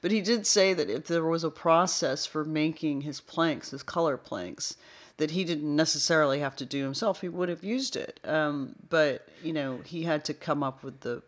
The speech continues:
with the method for making these things as perfect as possible using his own hands.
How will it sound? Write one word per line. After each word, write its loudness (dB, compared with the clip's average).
with -12
the -4
method -4
for -8
making -8
these -6
things -6
as -8
perfect -4
as -10
possible 0
using -8
his -12
own -8
hands. -6